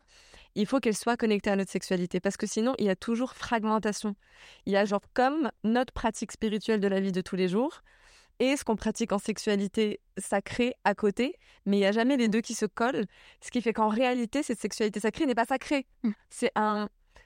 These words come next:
Speaker 1: c'est une illusion de sacré qui est donnée par, euh, ces, ces espèces de rituels qu'on apprend,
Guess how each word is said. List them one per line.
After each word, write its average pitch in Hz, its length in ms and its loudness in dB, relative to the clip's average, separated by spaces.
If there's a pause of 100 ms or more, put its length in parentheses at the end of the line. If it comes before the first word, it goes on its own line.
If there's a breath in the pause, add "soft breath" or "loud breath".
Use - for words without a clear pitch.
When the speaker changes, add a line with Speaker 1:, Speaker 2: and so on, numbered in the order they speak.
Speaker 1:
c'est - 140 0
une 240 140 4
illusion 285 640 2
de 208 140 0
sacré 226 520 0
qui - 140 -4
est 202 80 2
donnée 226 320 2
par, 247 560 -2 (160)
euh, 190 180 2
ces, 190 300 -2
ces 208 140 -2
espèces 220 300 0
de 190 60 0
rituels 226 480 -2
qu'on 208 200 -2
apprend, 233 420 -2